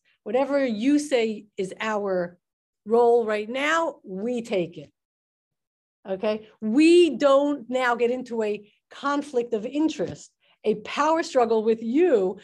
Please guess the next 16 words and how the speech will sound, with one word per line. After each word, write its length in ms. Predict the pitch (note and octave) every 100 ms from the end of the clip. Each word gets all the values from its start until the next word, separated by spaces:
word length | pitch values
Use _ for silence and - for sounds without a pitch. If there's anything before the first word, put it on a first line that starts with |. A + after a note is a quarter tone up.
| -
"Oh, 140 | G#3 D#4+
no, 240 | B4+ A4
no, 140 | D#4
no, 160 | A3 F#3+
I 180 | G#3 B3+
have 220 | D#4 B3
my 180 | C4 D4+ G#4+
tafkid 380 | C#4 - A#3+ -
for 180 | A3
you. 380 | G#3+ D4+ A4 G3+
Don't 180 | G3+ G#3+
take 160 | C4 A3
it 80 | A3+
away 200 | C#4+ F#4+
from 200 | C4 G3+
me." 260 | D#3+ C#3+